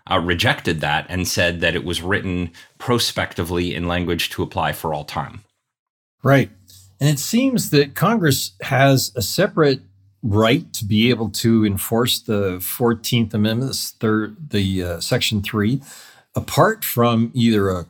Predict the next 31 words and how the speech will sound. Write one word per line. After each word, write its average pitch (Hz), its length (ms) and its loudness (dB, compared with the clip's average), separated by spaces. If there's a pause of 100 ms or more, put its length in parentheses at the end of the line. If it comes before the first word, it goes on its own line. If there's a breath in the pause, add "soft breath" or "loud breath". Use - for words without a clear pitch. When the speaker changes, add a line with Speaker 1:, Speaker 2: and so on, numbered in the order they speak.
(120)
Speaker 2:
the 101 240 -6
state 123 460 2 (400)
electors 123 640 2 (540 soft breath)
and 147 380 2
also 135 360 4
apart 135 460 2
from 135 540 -2
the 135 100 0
state, 139 380 -4
from, 131 340 4
uh, 127 120 0
federal 143 320 2
and 135 100 2
state 139 260 -2
courts. - 400 -4
In 104 60 -12
fact, 127 300 0
there's 117 180 2
a, 107 320 0
a 104 80 -6
decision, 123 580 0
I 113 100 -2
think, 135 260 0
in 110 180 0
New 107 100 -2
Mexico 107 800 0 (560 loud breath)
preventing 120 720 0 (160)
a, 107 400 0
uh, 98 380 0
New 110 180 2
Mexican 107 720 -2